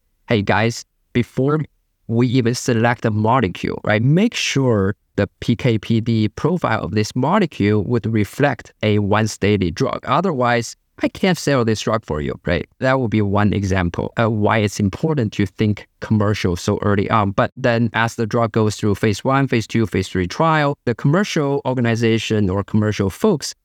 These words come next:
continue to provide input in terms of, like, how you should design your clinical trial, what patient population you should target as well, 'cause all of those things are very important as well, right? Otherwise,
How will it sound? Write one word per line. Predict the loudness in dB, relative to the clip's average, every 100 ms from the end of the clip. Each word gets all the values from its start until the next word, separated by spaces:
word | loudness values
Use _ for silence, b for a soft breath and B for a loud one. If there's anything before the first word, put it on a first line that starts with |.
| _
continue | -2 0 0 2 2 0
to | -2
provide | -2 -2 0 0 0
input | 0 2 0 0
in | -2
terms | 0 0 0
of, | -2 0
like, | -2 -2
how | 0
you | 2 2 0 -6 _
should | -2 0
design | 2 2 2 2
your | 0
clinical | 0 -2 -2
trial, | -2 0 0 0 -4 _ _ -2
what | -2 0
patient | -2 0 0
population | -2 -2 0 2 2 0 0
you | 0
should | 0 -4
target | -2 0 0 0 0
as | -2
well, | 0 0 0
'cause | -4 -2
all | 0 2
of | 2
those | 0 -2 0
things | 0 0 -2
are | 0 0
very | 0 0 0
important | 0 0 0 0
as | 0 -2
well, | 0 0 0
right? | 0 0
Otherwise, | 0 0 0 0 0 -6